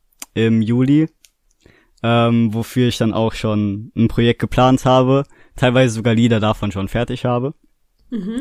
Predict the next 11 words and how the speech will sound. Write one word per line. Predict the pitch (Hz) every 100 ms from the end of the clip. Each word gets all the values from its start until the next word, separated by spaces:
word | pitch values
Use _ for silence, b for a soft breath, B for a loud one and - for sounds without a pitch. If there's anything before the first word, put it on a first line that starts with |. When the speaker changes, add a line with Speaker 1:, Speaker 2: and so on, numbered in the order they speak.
| 277
Speaker 1:
Das | -
heißt, | 127 -
ich | -
arbeite | 120 120 113
i-, | 104 101 87
mittlerweile | 95 117 110 101 101
jetzt | 101 120
schon | - 101
da | 95
dran. | - 107 131 b b b b b b b b b
Musikvideos | 120 123 139 180 - 156 151 160 170